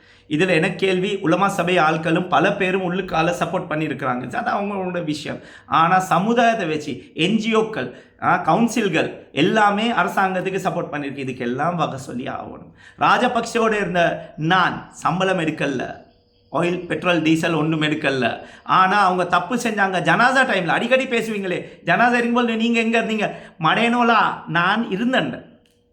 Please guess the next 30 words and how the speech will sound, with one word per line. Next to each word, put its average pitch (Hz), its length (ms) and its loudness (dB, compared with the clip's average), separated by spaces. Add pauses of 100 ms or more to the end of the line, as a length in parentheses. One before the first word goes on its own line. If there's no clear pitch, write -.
(260)
எதிர்ப்பா 285 360 4 (120)
கதைச்சேன். 185 560 -4 (320)
அதுக்குள்ள 254 340 0
இருந்து 254 360 2
எதிர்ப்பா 262 400 2 (160)
கதைச்சிட்டு 330 500 0
வெளியே 254 260 4
வந்தவன், 156 640 -2 (220)
அரசாங்கத்தோட 226 1040 0 (440)
அந்த 180 260 -2
டைம்ல 185 440 2
இந்த 143 180 -2
காட்டு, 156 580 2
வெள்ளை 165 280 0
வேன், 147 260 2
கருப்பு 160 320 -4
வேன், 170 340 -2
எல்லாம் 202 280 0
வேன் 196 180 2
இருக்கும் 202 320 -4
பொழுதே 208 240 -4
பேசிட்டு 208 640 -2
வெளியே 202 220 -2
வந்தவன். 170 420 -2 (340)
இப்ப 233 400 0
இருக்கிற 262 260 4
முஸ்லீம்களுக்கு 240 600 0
அந்த 226 160 0
தெம்பு 226 320 2
இருக்கா? 202 580 0